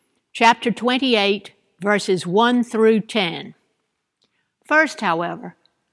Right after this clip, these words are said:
let us pray. Gracious God, on this Easter day, resurrect our hearts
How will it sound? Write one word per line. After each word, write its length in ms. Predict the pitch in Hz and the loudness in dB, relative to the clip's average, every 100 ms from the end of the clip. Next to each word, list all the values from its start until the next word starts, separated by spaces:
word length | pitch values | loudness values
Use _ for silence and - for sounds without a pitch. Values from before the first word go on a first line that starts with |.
| _ - | _ -6
let 160 | 220 220 | -2 -2
us 160 | 220 | -4
pray. 500 | - 208 165 - - _ _ _ _ _ _ _ _ _ _ _ _ _ _ _ _ _ _ _ _ | -8 -6 -6 -8 -20 _ _ _ _ _ _ _ _ _ _ _ _ _ _ _ _ _ _ _ _
Gracious 400 | 254 277 277 240 | 2 2 2 -4
God, 540 | - 185 165 160 156 - _ _ _ _ _ _ | 0 2 2 -2 -6 -14 _ _ _ _ _ _
on 240 | 208 233 220 | 0 2 4
this 240 | 269 - | 2 0
Easter 460 | - 294 294 - 247 | 2 2 2 0 0
day, 540 | 190 170 170 160 156 _ _ _ _ - | 0 -2 -4 -8 -12 _ _ _ _ -2
resurrect 680 | 247 285 269 240 247 240 | 2 2 2 2 2 2
our 180 | 220 190 | 0 0
hearts 720 | 190 202 170 156 151 - - | -2 0 0 0 -8 -18 -20